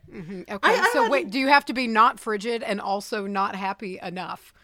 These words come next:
Speaker 2: Yes, you
Speaker 1: Where's
Speaker 2: have to
Speaker 1: the
Speaker 2: be,
Speaker 1: middle ground? Okay.
Speaker 2: you have to be a whore, but also a Madonna. Like, it, you know, it, there's
Speaker 1: Got
Speaker 2: no in
Speaker 1: it.
Speaker 2: between. You have to be
Speaker 1: Easy.
Speaker 2: both. <laughs> Um, and feed them babies.
Speaker 1: Mm-hmm.
Speaker 2: Uh, t-, t-, t-, t-,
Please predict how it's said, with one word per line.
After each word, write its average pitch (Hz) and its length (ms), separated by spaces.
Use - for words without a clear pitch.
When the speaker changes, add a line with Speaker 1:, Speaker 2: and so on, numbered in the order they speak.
Speaker 2:
Yes, 226 300
you 208 40
Speaker 1:
Where's 247 160
Speaker 2:
have 254 140
to 302 80
Speaker 1:
the 240 80
Speaker 2:
be, 233 80
Speaker 1:
middle 202 180
ground? 175 500
Okay. 214 180
Speaker 2:
you 254 60
have 262 280
to 311 100
be 294 160
a - 80
whore, 214 480
but 208 140
also 196 560
a 190 80
Madonna. 170 520
Like, 175 220
it, 185 180
you 190 240
know, 160 220
it, - 360
there's 196 180
Speaker 1:
Got 175 200
Speaker 2:
no - 40
in 196 60
Speaker 1:
it. - 20
Speaker 2:
between. 165 500
You 175 120
have 165 220
to 180 80
be 269 100
Speaker 1:
Easy. 175 400
Speaker 2:
both. 269 520
<laughs> - 0
Um, 226 240
and 330 340
feed 156 320
them 208 160
babies. 240 500
Speaker 1:
Mm-hmm. 240 220
Speaker 2:
Uh, 269 360
t-, - 120
t-, - 120
t-, - 280
t-, - 120